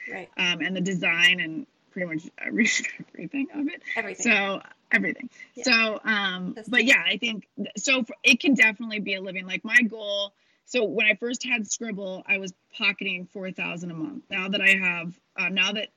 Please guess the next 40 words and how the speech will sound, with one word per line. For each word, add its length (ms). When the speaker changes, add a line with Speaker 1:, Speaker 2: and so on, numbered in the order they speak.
Speaker 2:
so 160
it 40
was 120
funny, 300
now 200
that 140
I 60
launched 260
Splatter, 500
it 160
catapulted 760
Scribble. 480
Speaker 1:
Mm-hmm. 440
Speaker 2:
Um, 60
and 140
so 120
now 140
I'm 80
making 300
more 200
in 100
Scribble. 480
And 160
so 140
now 240
I'm 280
making 280
about 200
ten 240
thousand 340
a 40
month. 260
And 120
my 120
goal 400
is 220
with 140
every 320
new 160
title, 600